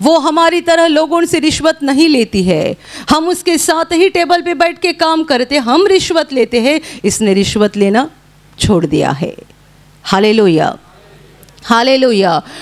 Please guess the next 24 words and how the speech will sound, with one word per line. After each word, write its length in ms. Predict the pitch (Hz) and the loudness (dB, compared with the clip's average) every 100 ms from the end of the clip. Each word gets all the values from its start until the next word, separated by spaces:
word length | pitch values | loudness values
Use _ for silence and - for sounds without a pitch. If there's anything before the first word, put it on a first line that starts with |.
| - - | -6 -2
और 160 | 240 | -2
कई 280 | 233 269 320 | 0 0 0
बार 200 | 311 302 | 0 0
ऐसा 360 | 302 311 339 285 | 0 -2 -4 -2
भी 120 | 302 | -2
होता 320 | 285 339 339 | -2 -2 -2
है 500 | 339 339 302 - _ _ _ - - | 0 0 0 -2 _ _ _ -20 -6
कि 80 | 311 | -2
हमारे 380 | 320 311 330 339 | 0 2 0 0
कमज़ोरी 580 | 339 320 311 320 330 349 | -2 -2 0 2 2 2
के 180 | 349 339 | 0 0
कारण 640 | 311 311 339 320 240 202 - - | 0 2 2 0 -4 -8 -14 -8
या 160 | 202 302 | -2 0
हमारी 440 | 285 320 339 339 | 0 0 2 2
मूर्खता 560 | 330 285 349 359 - 339 | 2 2 2 0 -2 -4
के 180 | 339 339 | -2 -2
कारण 540 | 320 294 311 320 277 - - | 0 0 2 0 -2 -6 -4
हम 200 | 302 349 | 0 0
कुछ 320 | 349 349 302 240 | 0 0 0 0
गलत 380 | 294 339 339 - | 0 0 -2 -2
काम 240 | 339 349 | 0 0
कर 220 | 349 339 | 0 0
बैठते 440 | 285 330 339 - 320 | 0 0 -2 -2 0
हैं 400 | 262 226 175 | 0 0 -2